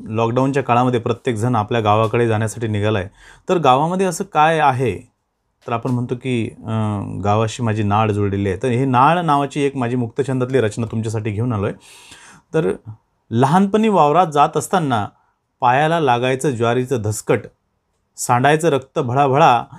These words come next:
अन हातपाय कापायचे लटपट. तेव्हा बाप घ्यायचा मुठभर माती आणि चोळायचा जखमेवर आणि म्हणायचा, "दोन दिवसात बरी होईल जखम." आज शहरात माझ्या मुलाच्या पायाला लागते सुबक टाईलची ठेच फक्त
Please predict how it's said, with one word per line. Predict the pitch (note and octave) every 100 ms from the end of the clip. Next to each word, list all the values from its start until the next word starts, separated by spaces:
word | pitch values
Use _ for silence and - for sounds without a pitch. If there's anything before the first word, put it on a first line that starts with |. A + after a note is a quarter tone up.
| - _ -
अन | D3+
हातपाय | A2+ C#3 - - G3+
कापायचे | G3+ C3 C3+ C#3 D#3 A#2+
लटपट. | A2+ - B2+ A#2 A2+ _ G2 F2 E2 _ _ _ _ _ _ _ _ -
तेव्हा | C3 C#3+
बाप | A#2+ B2+ D3
घ्यायचा | A#2+ C3 C3 D#3+ D#3+ - _ -
मुठभर | B2+ C#3 D3 D3+
माती | C#3 B2 E3+
आणि | C3+ D3
चोळायचा | D3 C#3 F#3 F#3+
जखमेवर | C#3+ C3 D#3+ F3 A2+ G2+ - _ _ _ _ _
आणि | B2+ D3
म्हणायचा, | A2+ B2+ C#3+ B2+ E2+ - _ _ _ _ _ -
"दोन | A2+ F3 F3+
दिवसात | F3+ F#3
बरी | B2+ C#3 D#3
होईल | D3+ A2
जखम." | G2 G#2 E2+ - _ _ _ _ _ _
आज | A2 C#3 C#3
शहरात | - A#2 A2+ D3 E3
माझ्या | B2+ B2+
मुलाच्या | C#3 A#2+ A#2+ C3+ E3
पायाला | - B2 B2+
लागते | C3 A2 - C#3+
सुबक | - B2+ C#3+ -
टाईलची | A#2+ C#3 C#3+
ठेच | C#3+ _ - C3+ D#3 -
फक्त | C3 -